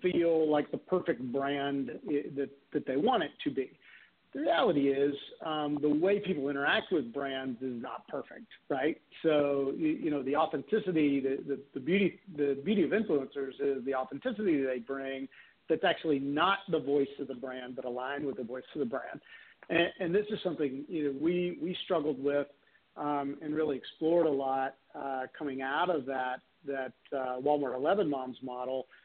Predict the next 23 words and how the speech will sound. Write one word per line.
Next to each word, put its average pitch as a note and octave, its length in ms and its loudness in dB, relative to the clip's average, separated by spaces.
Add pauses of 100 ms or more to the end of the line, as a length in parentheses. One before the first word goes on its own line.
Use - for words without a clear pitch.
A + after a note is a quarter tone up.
(280)
Um, C3+ 600 0 (100)
you, D3+ 300 4
you D#3+ 140 0
may D#3 140 4
be D3 200 4
familiar C#3+ 360 4
with C#3 180 2
a, C#3+ 160 -2
with C#3+ 140 -4
a C#3+ 40 -6
company C#3+ 400 -2
that C3+ 160 -4
we C3+ 200 -4
founded C3 400 -4
called B2+ 240 -4
Collective C#3 300 -4
Bias. B2+ 220 -2 (760)
And C#3+ 480 4
at, D3 280 0
at D3+ 160 -4
Collective D3 340 0
Bias, E3+ 420 4 (260)
we, D3+ 420 4